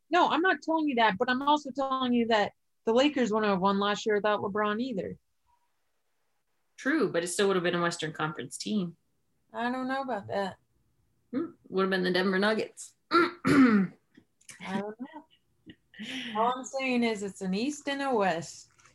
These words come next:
Speaker 1: And, uh, it's not that big of a difference in championships the past year.
Speaker 2: Well, we'll
Speaker 1: But
Speaker 2: see.
Speaker 1: in the regular season, a hundred percent. But guess what? Who cares about the regular season? We're talking about championships.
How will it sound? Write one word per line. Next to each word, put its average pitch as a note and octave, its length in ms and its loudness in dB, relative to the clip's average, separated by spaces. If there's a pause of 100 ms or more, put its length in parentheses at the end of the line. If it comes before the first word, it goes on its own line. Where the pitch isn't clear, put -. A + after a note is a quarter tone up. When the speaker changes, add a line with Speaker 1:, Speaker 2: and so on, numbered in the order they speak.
(360)
Speaker 1:
And, F#3 360 0
uh, F3 420 2 (1120)
it's - 140 -20
not G#3 320 -6
that G#3+ 180 -2
big G3+ 180 -4
of F#3 100 -4
a F#3+ 40 -4
difference F3+ 460 -6
in F3+ 140 -6
championships E3+ 800 -10
the - 100 -20
past E3+ 320 -10
year. - 220 -14 (1300)
Speaker 2:
Well, D#3+ 380 0 (420)
we'll G3 120 2
Speaker 1:
But - 20 -4
Speaker 2:
see. G#3+ 160 6
Speaker 1:
in G3 60 6 (140)
the B3+ 80 -4 (120)
regular B3 340 6
season, C#4 420 0
a G3+ 80 2
hundred A#3 300 0
percent. B3 420 -4 (320)
But G#3+ 140 -2
guess A#3 260 0
what? C4+ 440 0
Who A#3+ 160 -4
cares B3 440 -2
about F3+ 220 -8
the F#3 100 -6
regular F3+ 340 -4
season? F3 520 -10 (420)
We're B3 80 -2
talking A#3 140 0
about F#3+ 180 -2
championships. - 840 -8